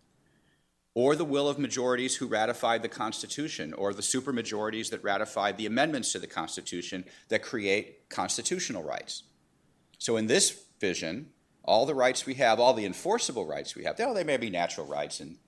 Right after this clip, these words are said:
they're in the background, but they're not operational. The only enforceable rights we have are, are legal rights created by statutes, created by majorities,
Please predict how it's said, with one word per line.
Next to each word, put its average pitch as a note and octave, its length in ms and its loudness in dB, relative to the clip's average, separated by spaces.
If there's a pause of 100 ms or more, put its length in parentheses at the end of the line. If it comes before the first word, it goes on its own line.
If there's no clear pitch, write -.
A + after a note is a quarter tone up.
(440)
they're G2 160 2
in F#2+ 80 -4
the F2 60 -4
background, D#2 480 -2
but - 100 -12
they're D3 140 0
not B2 180 2
operational. F2+ 720 0
The A2+ 120 0
only D#3 260 2
enforceable C3 680 -4
rights D#2+ 320 -2
we D2+ 120 -10
have C2 400 -6 (1080)
are, F#2+ 260 6 (260)
are F#2 260 4
legal E3 400 4
rights D3+ 300 6
created C3 280 0
by E3 100 4
statutes, C3+ 640 0 (640)
created A2 300 -2
by B2+ 120 6
majorities, G#2 640 0